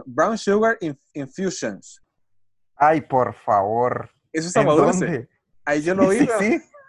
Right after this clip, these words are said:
Speaker 1: <laughs> Eh, fijo, en
Speaker 2: Qué
Speaker 1: es-,
Speaker 2: bueno.
Speaker 1: en Escalante.
Speaker 2: <laughs>
Speaker 1: Brown sugar.
Speaker 2: No, y después que por qué,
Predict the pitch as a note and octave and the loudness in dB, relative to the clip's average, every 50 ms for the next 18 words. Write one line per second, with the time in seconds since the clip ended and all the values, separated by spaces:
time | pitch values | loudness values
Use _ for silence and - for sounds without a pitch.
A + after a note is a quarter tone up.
0 | _ _ - G#3+ G3 - _ _ - G3+ G3 G#3+ G3+ - - _ _ _ A#3 A#3+ | _ _ -6 -6 -6 -6 _ _ -6 -4 -4 -4 -6 -10 -18 _ _ _ 0 0
1 | A#3 C4+ E3+ E3+ F3 F3 F3 E3+ E3 D#3+ D#3 D3 C#3+ C3+ C3 C3 C3 C3 C3+ C#3 | 2 2 2 2 2 2 4 4 4 2 2 2 2 0 0 0 0 0 0 0
2 | C#3+ D3 D3 D3 C#3+ C3+ B2+ A#2+ A2+ A2 - - _ _ _ - D3 C#3+ C#3+ D3 | 0 0 0 0 -2 -4 -6 -8 -8 -10 -14 -18 _ _ _ -8 -8 -4 -4 -4
3 | D3 - - - C#3+ D3 D3+ D#3+ E3+ - - - - - - - - - - - | -6 -6 -4 -2 -2 0 0 0 0 -2 -2 -2 -2 -4 -4 -6 -14 -20 -20 -20
4 | C#3 - _ - D#3 - _ _ _ _ _ _ _ _ - A#3+ - - - G3+ | -20 -20 _ -20 -20 -20 _ _ _ _ _ _ _ _ 0 0 0 0 -2 -2
5 | - - - A3 - _ _ _ _ _ _ _ _ _ _ _ A#2 B2 C3+ C#3+ | -2 -2 -6 -8 -8 _ _ _ _ _ _ _ _ _ _ _ -6 -4 -2 -2
6 | E3 F3+ C#3+ D3 D3+ D#3 D#3 D#3 D3+ C#3+ C3+ B2 A#2+ - - C3 C#3 - E3+ D#3 | -2 0 2 4 4 4 6 4 4 2 0 -2 -6 -6 -8 -8 -8 -6 -8 -8
7 | - C#3 A#2+ - C#3 C#3 - | -8 -10 -8 -6 -8 -8 -8